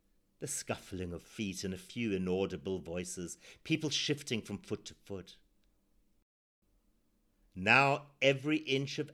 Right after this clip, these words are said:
amateur dramatics, every tiny bit of elocution training and education and stoicism and bravery came down to this one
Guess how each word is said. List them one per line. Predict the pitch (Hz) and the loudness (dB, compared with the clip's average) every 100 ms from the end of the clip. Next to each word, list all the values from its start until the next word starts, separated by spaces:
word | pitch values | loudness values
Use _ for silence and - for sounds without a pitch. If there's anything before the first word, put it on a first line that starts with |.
| - | -2
amateur | 127 131 139 - 139 | 0 2 0 0 -2
dramatics, | 147 143 139 135 139 135 - - | 0 0 2 2 2 -4 -4 4
every | 170 151 143 170 | 4 4 0 -2
tiny | - - 156 165 165 156 | -2 0 4 4 4 2
bit | 151 151 | 0 -4
of | 135 _ - | -10 _ 4
elocution | 165 156 - 147 143 143 139 | 6 6 2 -2 -2 -2 -6
training | 147 143 143 143 139 - - - | 0 0 0 -2 -8 -14 -10 0
and | 165 175 | 0 2
education | - 151 160 160 147 143 143 - 135 | 4 4 4 -2 0 0 0 -4 -2
and | 127 127 | -2 0
stoicism | - - - 196 170 165 - 143 127 139 131 | 0 -2 0 4 6 6 4 0 0 0 0
and | 113 90 | -2 -2
bravery | 101 131 165 175 175 147 135 131 123 - - _ _ | 0 2 6 6 6 4 0 -2 -6 -16 -20 _ _
came | - 123 131 131 131 | 2 8 8 8 6
down | 123 113 107 110 | 6 6 4 0
to | 113 | -2
this | 107 92 | -4 -4
one | 82 92 98 98 98 | -2 2 4 2 -2